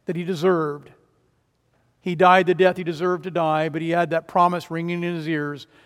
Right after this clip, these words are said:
"Truly I say to you, today you'll be with me in paradise." And for that thief, that promise meant everything. Just as it must have meant for those twenty-one Egyptian Coptic Christians. Remember that about seven years ago?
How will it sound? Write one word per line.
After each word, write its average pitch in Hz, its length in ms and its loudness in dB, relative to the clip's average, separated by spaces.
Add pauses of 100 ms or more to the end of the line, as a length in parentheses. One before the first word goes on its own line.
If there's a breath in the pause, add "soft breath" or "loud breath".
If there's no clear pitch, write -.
(120)
"Truly 190 340 4
I 175 140 4
say 175 260 0
to 175 140 -10
you, 151 420 -2 (200 soft breath)
today 170 260 2
you'll 165 160 0
be 160 100 -2
with 160 220 -4
me 160 120 -4
in 160 100 -4
paradise." 156 580 -2 (360 soft breath)
And 175 140 -6
for 180 100 0
that 165 200 4
thief, 185 300 -6
that 160 160 -2
promise 165 360 2
meant 156 180 -4
everything. 151 600 -6 (1040)
Just 208 240 6
as 175 100 -2
it 180 80 -2
must 190 300 2
have 175 80 -4
meant 185 320 0
for 190 80 -6
those 170 160 -2
twenty-one 180 480 -2
Egyptian 160 420 -4
Coptic 180 360 0
Christians. 175 500 -6 (340)
Remember 180 220 0
that 190 160 6
about 165 180 2
seven 180 240 0
years 180 240 -4
ago? 190 340 -2